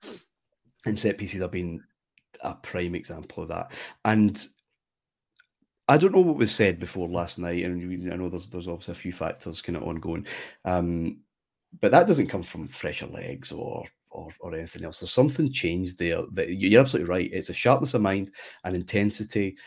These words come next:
uh, an urgency, um, to, to just vary things up and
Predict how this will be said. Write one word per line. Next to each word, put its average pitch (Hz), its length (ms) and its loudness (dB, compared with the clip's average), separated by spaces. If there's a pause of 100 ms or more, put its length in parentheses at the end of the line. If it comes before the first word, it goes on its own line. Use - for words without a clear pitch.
(160)
uh, 90 180 0
an 92 120 -2
urgency, 101 680 0 (280)
um, 87 360 -4 (120)
to, 90 200 -6
to - 180 -12
just - 400 -6
vary 92 380 -4
things 85 280 -6
up 85 240 -4
and 85 280 -8